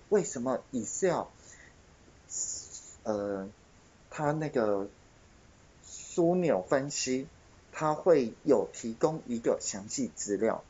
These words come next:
原因就是在这边。只是，只是可能这边的观念是值得，值得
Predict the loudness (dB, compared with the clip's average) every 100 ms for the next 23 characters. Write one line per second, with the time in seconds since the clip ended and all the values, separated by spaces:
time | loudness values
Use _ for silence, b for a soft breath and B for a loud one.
0 | -4 -4 -2 -6 -2 -2 -2 -6 -6 -8
1 | -8 -8 -8 -8 -14 -14 -18 -20 -20 -20
2 | -20 -20 -20 -20 -20 -12 -2 0 4 4
3 | 4 -10 -20 -10 -4 -2 2 4 4 0
4 | -10 -20 -20 -20 -20 -20 -20 -20 -14 -2
5 | 0 2 2 4 4 4 4 2 -2 -10
6 | -20 -20 -4 4 4 4 -2 0 0 2
7 | 0 0 0 -6 -2 -2 -2 -2 2 4
8 | 6 4 0 B B B -20 -20 -20 -14
9 | -4 0 6 6 4